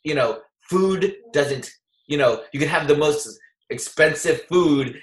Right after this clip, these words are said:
and you can't taste it. So he became very depressed about that. And ultimately, I think it led to suicide.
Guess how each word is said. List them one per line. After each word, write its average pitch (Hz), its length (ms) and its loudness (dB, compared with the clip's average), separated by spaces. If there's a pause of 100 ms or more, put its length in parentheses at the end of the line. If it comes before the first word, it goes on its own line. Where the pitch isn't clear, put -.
and 135 120 -2
you 131 60 -4
can't 135 280 0
taste 139 320 -4
it. 175 160 -6
So 147 100 -2
he 143 120 0
became 143 320 -10
very 135 220 -2
depressed - 680 -6
about 101 400 -6
that. 98 320 -8 (380)
And 117 340 -6
ultimately, 131 480 -4
I 104 60 -6
think 104 140 -12
it 95 180 -10 (120)
led 104 300 -10
to 98 140 -8
suicide. 104 500 -10